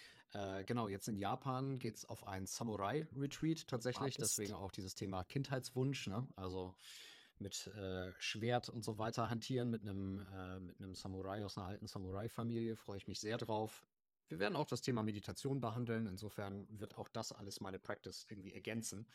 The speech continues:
Speaker 1: Und dann komme ich nach Deutschland zurück und dann ist tatsächlich jetzt,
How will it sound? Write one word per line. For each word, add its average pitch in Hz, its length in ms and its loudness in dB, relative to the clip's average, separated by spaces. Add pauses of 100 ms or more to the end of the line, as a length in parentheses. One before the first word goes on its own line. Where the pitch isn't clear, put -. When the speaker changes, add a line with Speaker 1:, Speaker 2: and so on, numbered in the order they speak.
(580)
Speaker 1:
Und 104 100 -6
dann 104 100 -2
komme 123 140 2
ich 110 40 2
nach 110 100 2
Deutschland 135 360 2
zurück 143 300 4
und 117 120 0
dann 113 120 2
ist 120 140 -2
tatsächlich 117 480 0
jetzt, - 420 -4